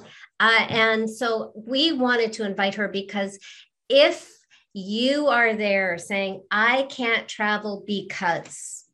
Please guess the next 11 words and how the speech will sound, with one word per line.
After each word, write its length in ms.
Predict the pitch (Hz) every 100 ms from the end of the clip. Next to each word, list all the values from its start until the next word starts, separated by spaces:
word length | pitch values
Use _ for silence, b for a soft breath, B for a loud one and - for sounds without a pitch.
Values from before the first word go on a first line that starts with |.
| _ _ _ _ _ _ _ -
because 440 | 214 - 226 220
of 120 | 220
this 240 | 190 226 247
limitation 760 | 233 220 220 233 220 214 220
or 120 | 202
that 280 | 190 196 196
limitation," 600 | 190 185 180 180 165 160
especially, 540 | 160 160 180 180 220 -
especially 640 | 202 - 240 240 247 214 -
physical 440 | 190 247 247 247
limitations, 840 | 247 247 254 240 247 269 262 262